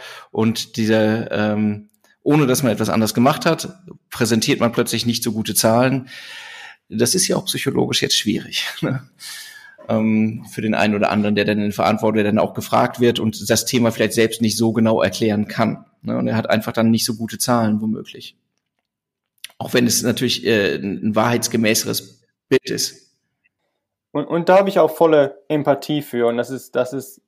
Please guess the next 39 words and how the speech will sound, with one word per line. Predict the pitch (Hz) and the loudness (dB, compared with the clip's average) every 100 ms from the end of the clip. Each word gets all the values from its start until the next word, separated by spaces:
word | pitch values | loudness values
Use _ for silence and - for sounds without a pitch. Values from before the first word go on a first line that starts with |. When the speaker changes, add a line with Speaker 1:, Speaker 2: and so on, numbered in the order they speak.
| _ | _
Speaker 2:
komplett | - 160 156 147 135 | -4 -2 0 -2 -2
verständlich. | 135 - 139 139 156 156 - _ _ _ - | -8 -4 -4 -4 -6 -8 -14 _ _ _ 0
Ähm, | 139 139 139 135 | 4 4 2 -4
die | 147 | -6
Frage | - 147 156 | 2 4 6
ist, | 160 160 | 2 -4
die | 151 143 | -8 -6
man | 147 143 | 0 0
sich | 139 | 0
dann | 143 139 | -2 -4
stellen | 131 143 151 156 | -2 0 2 0
sollte, | 151 147 147 | 0 0 0
ist, | 147 147 - _ _ _ _ _ _ _ _ | -4 -6 -10 _ _ _ _ _ _ _ _
möchte | 147 180 180 175 | 0 0 0 -2
man | 165 156 147 147 | 2 2 2 -6
von | 147 147 139 | -4 -4 2
seinem | 139 139 - | 2 2 0
Vorgesetzten | 156 151 143 147 - - | 2 2 2 0 0 -6
oder | 131 135 | 0 0
von | 131 143 | 0 -2
seinem | 131 127 127 | 0 0 0
Kunden | - 156 160 156 | -4 -6 -6 -4
mit | 147 135 | -4 -2
dem | 135 | -4
Thema | - 143 135 | -4 0 0
konfrontiert | - 135 - 131 - 165 160 | 0 -6 -4 -10 -2 -2 0
werden? | 170 175 185 196 _ _ _ _ _ _ _ _ _ _ _ | 0 0 -4 -10 _ _ _ _ _ _ _ _ _ _ _
Und | 143 139 | -4 2
dann | 139 | 2
ist | 131 135 | 2 -2
man | 139 135 | -4 -2
so | |
ein | 135 | -2
bisschen | 127 135 143 | -2 -4 -2
auf | 127 123 - | 0 0 -2
dem, | 131 127 123 _ | -4 -4 -8 _
beim, | - 131 131 | -4 -2 -2
beim | 127 | -4
Zurückpedalen? | 123 151 143 160 - 160 156 156 165 | -4 -4 -2 -4 -6 2 4 4 0